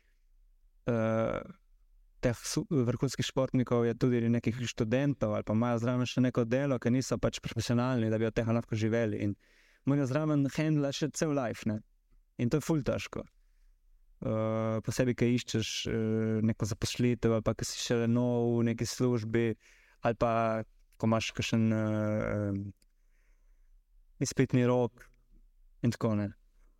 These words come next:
Tako da te stvari je treba malo handlati in tle je komunikacija ključna, ne. Spremljam tudi, eh, recimo pri športih, športnikih, pri katerih razvijamo eksplozivnost, spremljamo tudi višino,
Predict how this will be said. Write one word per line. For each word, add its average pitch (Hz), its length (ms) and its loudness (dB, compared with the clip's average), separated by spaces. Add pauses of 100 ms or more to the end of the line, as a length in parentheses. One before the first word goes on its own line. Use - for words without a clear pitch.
(120)
Tako - 180 -2
da 120 260 0 (240)
te 160 120 4
stvari 156 500 2 (440)
je 135 100 0
treba 135 240 0
malo 131 220 2
handlati 156 440 2
in 117 100 4
tle 139 140 0
je 123 100 -2
komunikacija 123 580 0
ključna, 110 480 -2
ne. 98 140 -6 (1400)
Spremljam 165 500 2
tudi, 165 320 4
eh, 135 360 0
recimo 127 440 2 (460)
pri 123 120 0
športih, 135 460 0 (480)
športnikih, 127 540 0
pri 127 100 0
katerih 127 440 0
razvijamo 127 380 0
eksplozivnost, 139 600 0
spremljamo 139 440 0
tudi 135 180 0
višino, 131 420 2